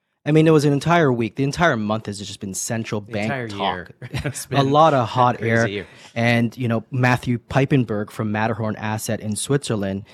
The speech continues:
Speaker 1: he wrote, "Powell, a breathing weapon, weapon of mass destruction." A breathing weapon, that's what it's been. It's been a lot of hot air.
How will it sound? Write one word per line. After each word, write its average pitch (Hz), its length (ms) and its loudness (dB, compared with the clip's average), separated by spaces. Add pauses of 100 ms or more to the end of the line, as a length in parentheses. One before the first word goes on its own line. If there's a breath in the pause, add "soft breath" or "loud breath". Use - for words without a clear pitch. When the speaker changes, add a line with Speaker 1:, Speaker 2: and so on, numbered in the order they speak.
(280 loud breath)
Speaker 1:
he 120 160 -2
wrote, 120 360 0
"Powell, 131 520 2 (320 soft breath)
a 123 80 -4
breathing 143 460 6
weapon, 123 420 0
weapon 131 340 2
of 117 180 -4
mass 113 280 -2
destruction." - 840 -6
A 127 60 -2
breathing 160 460 2
weapon, 127 340 -4
that's 113 240 -8
what 127 140 -4
it's 113 160 -10
been. 120 160 -2
It's 95 180 -8
been 110 140 -8
a 101 60 -6
lot 101 240 -8
of - 80 -16
hot - 440 -4
air. 113 360 -4